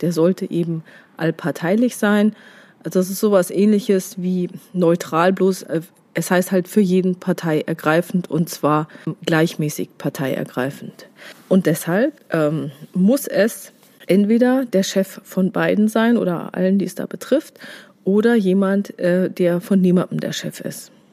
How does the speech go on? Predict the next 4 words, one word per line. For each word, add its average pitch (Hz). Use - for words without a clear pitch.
Dann 180
kann 175
sowas 165
funktionieren. 165